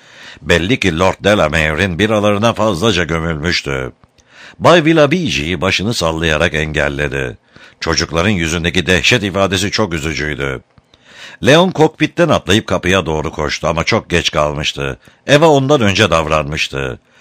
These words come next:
Kapıdaki adamın üstüne fare görmüş Jack Russell Terrier'i gibi atıldı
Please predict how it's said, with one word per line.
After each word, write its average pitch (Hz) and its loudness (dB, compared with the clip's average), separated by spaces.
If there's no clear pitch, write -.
Kapıdaki 160 2
adamın 85 0
üstüne 90 -2
fare 110 2
görmüş 90 -2
Jack 123 0
Russell 135 0
Terrier'i 110 0
gibi 85 0
atıldı 82 -2